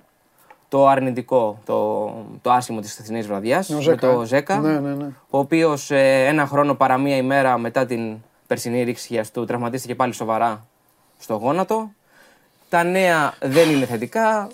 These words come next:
Speaker 1: Οι πρώτες, έτσι, προβλέψεις, να σου το πω έτσι,
Speaker 2: Πάλι,
Speaker 1: δεν είναι καλές.
Speaker 2: πάλι
Speaker 1: Μάλλον
Speaker 2: χάσαμε.
Speaker 1: και το είδα-, το είδαμε και στο πρόσωπό του.
Speaker 2: Ναι.
Speaker 1: Γιατί, κακά τα ψέματα, ξέρεις και εσύ
Speaker 2: Ε, καλά.
Speaker 1: ότι ο παίκτης καταλαβαίνει
Speaker 2: Εννοείται.
Speaker 1: αν ένας τραυματισμός είναι σοβαρός ή όχι.
Speaker 2: Εννοείται, εννοείται.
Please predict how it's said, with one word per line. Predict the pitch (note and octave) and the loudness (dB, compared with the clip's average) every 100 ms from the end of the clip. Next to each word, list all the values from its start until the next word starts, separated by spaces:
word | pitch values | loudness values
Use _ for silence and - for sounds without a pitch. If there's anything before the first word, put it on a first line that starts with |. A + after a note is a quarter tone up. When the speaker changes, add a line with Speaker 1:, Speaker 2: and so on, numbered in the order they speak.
| - | -12
Speaker 1:
Οι | - D3+ | -6 2
πρώτες, | E3+ D#3+ D3 D3 | 4 4 2 0
έτσι, | C3+ - A#2+ A2+ A2 G#2 A2 - _ - | -4 -4 -4 -4 -6 -10 -16 -20 _ -2
προβλέψεις, | D3 B2+ C#3 B2+ - | 0 2 4 2 0
να | |
σου | A#2 | -12
το | A2 | -6
πω | A#2+ A2+ | -2 -2
έτσι, | A2+ G#2 G#2 G2 | -2 -6 -8 -2
Speaker 2:
Πάλι, | G2+ D#3 C#3 | 4 4 4
Speaker 1:
δεν | |
είναι | C3+ | -2
καλές. | C#3 D#3+ G3 G3 | -2 -2 -2 -4
Speaker 2:
πάλι | - C#3+ | -2 -2
Speaker 1:
Μάλλον | D#3+ D#3+ | 0 0
Speaker 2:
χάσαμε. | D#3 B2 | -2 -4
Speaker 1:
και | D#3 | 0
το | D3+ | 2
είδα-, | D#3 C3+ - | 2 0 -2
το | C#3 C#3 | -2 0
είδαμε | D#3 D#3+ | 0 -2
και | |
στο | - | -4
πρόσωπό | C3+ C#3 C3 C3 A2+ | -8 -8 -2 0 0
του. | C#3+ | -2
Speaker 2:
Ναι. | D3 D#3 | -2 -2
Speaker 1:
Γιατί, | D#3 B2+ D#3+ | 0 0 -2
κακά | - C3+ | -2 0
τα | C3 | 0
ψέματα, | - D3+ C#3 | 0 -2 -2
ξέρεις | D3 C#3 | -4 -6
και | |
εσύ | A#2+ D#3 E3 - | -4 -6 -4 4
Speaker 2:
Ε, | B3 | 4
καλά. | A#3 B3+ | 6 4
Speaker 1:
ότι | D#3 | 4
ο | |
παίκτης | - D3+ D3 | 2 -2 -4
καταλαβαίνει | C#3+ C3 C3+ B2+ C3+ B2+ | -4 0 2 2 2 4
Speaker 2:
Εννοείται. | F3 E3+ F3+ - | 4 4 2 2
Speaker 1:
αν | B2 | 2
ένας | B2 A#2 | 2 -4
τραυματισμός | A2+ A#2 A2+ A2 A2 | -6 -6 -6 -8 -8
είναι | A2+ A2 A2 G#2+ G#2+ | -8 -6 -8 -10 -10
σοβαρός | B2+ A#2+ A2 G#2 | -2 0 0 0
ή | A2+ | -2
όχι. | G#2+ | -2
Speaker 2:
Εννοείται, | C#3+ C#3+ D3+ D3 - _ | 0 0 -2 -4 -12 _
εννοείται. | D3 C3+ C#3 | -8 -4 -6